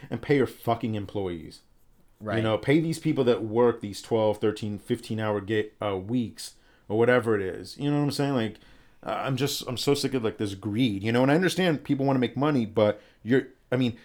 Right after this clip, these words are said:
Speaker 1: the video game industry is a bill-, <laughs> a multi-billion dollar industry per year. Nobody in the video game industry is hurting for money. You know what I mean?
Speaker 2: <laughs> True.
Speaker 1: None of these companies are hurting for money, and that's sixty ga-, sixty dollars a pop, and you're still making money.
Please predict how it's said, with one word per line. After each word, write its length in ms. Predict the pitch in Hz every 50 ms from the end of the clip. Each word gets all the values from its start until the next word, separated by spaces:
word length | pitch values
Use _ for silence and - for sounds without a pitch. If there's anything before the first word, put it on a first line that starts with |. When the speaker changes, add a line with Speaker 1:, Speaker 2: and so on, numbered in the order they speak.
| _ _ _
Speaker 1:
the 100 | - 117
video 340 | 110 104 120 139 160 160 160
game 260 | 143 123 143 143 127 92 -
industry 640 | 113 131 127 123 113 - - - 107 104 98 92 -
is 280 | 107 107 104 98 98 -
a 200 | 101 101 95 92 - - 90 92 92 - -
bill-, 340 | 110 117 120 120 120 113 -
<laughs> 20 |
a 280 | 110 - - 110 - 127 113 104 107 107 120 127 147 165 - - 156
multi-billion 1000 | 151 143 131 110 98 98 - - 127 135 147 151 151 147 147 143 143 143 139 131
dollar 400 | 127 120 123 123 123 123 117 113
industry 600 | 110 120 113 113 117 110 - - - 104 104 98 - - - - _ -
per 300 | - - 123 127 127 123
year. 640 | 120 110 104 104 110 110 117 113 101 90 - - - - - _ _ _
Nobody 540 | - 104 110 120 131 135 143 139 135 131 123
in 80 | 117 113
the 80 | 113
video 200 | 95 120 120 117
game 200 | 110 110 107 107
industry 380 | - 110 107 104 - - 101 98
is 80 | 92 -
hurting 280 | - 101 101 98 95
for 100 | - 98
money. 400 | 95 95 98 90 - - - - _ _ _ _ _ _ _ - - -
You 160 | - - 113
know 80 | 117 117
what 60 | 117
I 40 | 117
mean? 80 | 117 117
Speaker 2:
<laughs> 20 |
True. 60 | 113
Speaker 1:
None 140 | 117 127 135
of 80 | 143 139
these 140 | 135 131
companies 400 | - - 139 123 123 117 110 98
are 40 | 101
hurting 260 | 95 117 107 110 107
for 100 | 104 -
money, 260 | 104 107 110 107 101 98
and 100 | 110 120
that's 180 | 131 123 -
sixty 320 | - - 123 113 - - 117
ga-, 220 | 110 117 113 113 - - - - _ _
sixty 380 | - - - 156 151 - 151 143
dollars 340 | 123 120 135 139 117 98
a 60 | 95 -
pop, 500 | - - 120 123 113 85 82 - - -
and 160 | - 107 110
you're 80 | 110 104
still 500 | - - - - - - - 120 123 123
making 340 | 110 101 95 - - 95 90
money. 400 | 87 82 - - - - 90 -